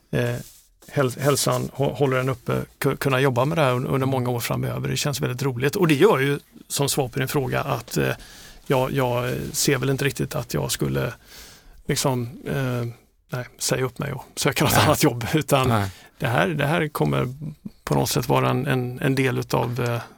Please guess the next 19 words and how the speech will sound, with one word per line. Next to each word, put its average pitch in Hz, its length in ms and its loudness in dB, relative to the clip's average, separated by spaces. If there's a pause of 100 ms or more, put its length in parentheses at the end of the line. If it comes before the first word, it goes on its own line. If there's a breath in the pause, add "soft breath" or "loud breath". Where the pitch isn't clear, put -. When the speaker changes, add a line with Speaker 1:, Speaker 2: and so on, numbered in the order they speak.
Speaker 1:
den 147 220 2
man 131 160 4
är 147 220 4
och, 131 220 0
och, 131 300 0
och 131 80 0
den, 123 320 0 (640 loud breath)
Speaker 2:
Ja. 104 100 -6
Speaker 1:
den 123 80 2
framtid 131 400 2
man 131 120 -2
har. 139 180 0 (500 loud breath)
Speaker 2:
Och 117 120 4
styrelseordförande, 120 920 4
han 110 220 4
kan 104 480 0
ringa 101 500 2
när 98 340 0
som. 92 360 0